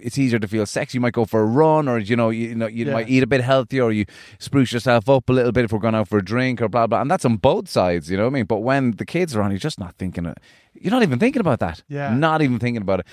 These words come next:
Speaker 1: And then you see yourself in the mirror one morning, you're like, "Holy fuck, look at the state of that." <laughs> You know?
Speaker 2: Oh, yeah. But do you, do, does it feel like an obligation then? Like, do you feel sometimes like,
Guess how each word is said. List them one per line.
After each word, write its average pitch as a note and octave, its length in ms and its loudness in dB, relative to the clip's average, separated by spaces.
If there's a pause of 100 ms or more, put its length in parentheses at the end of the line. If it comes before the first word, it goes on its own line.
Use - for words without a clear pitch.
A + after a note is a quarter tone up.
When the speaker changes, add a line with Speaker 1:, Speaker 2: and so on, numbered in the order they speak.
(120)
Speaker 1:
And A2+ 120 2
then C3+ 80 4
you B2+ 80 2
see C#3+ 140 -4
yourself B2+ 320 2
in A2+ 60 0
the A2 60 2
mirror A2+ 220 4
one G#2 180 2
morning, G#2+ 260 2
you're F#2 100 0
like, F2 180 -2
"Holy F#2 380 0
fuck, - 480 -8
look F#2+ 120 -6
at F2+ 60 -8
the D#2+ 60 -8
state F2 260 -6
of C2+ 80 -6
that." F2 260 -8
<laughs> A2+ 60 0
You D3 80 2
know? D3+ 80 4
Speaker 2:
Oh, C#3+ 180 0
yeah. C3 260 -2 (280)
But F3+ 140 0
do F#3 100 2
you, F#3 140 4
do, E3+ 200 -2
does E3 260 0
it E3+ 100 -6
feel F3 280 0
like B3 220 0
an A#3+ 80 -4
obligation G3+ 640 0
then? E3 140 0 (180)
Like, F3+ 140 0
do F3+ 80 0
you E3+ 80 4
feel G#3 300 4
sometimes F#3 500 0
like, D#3 160 -2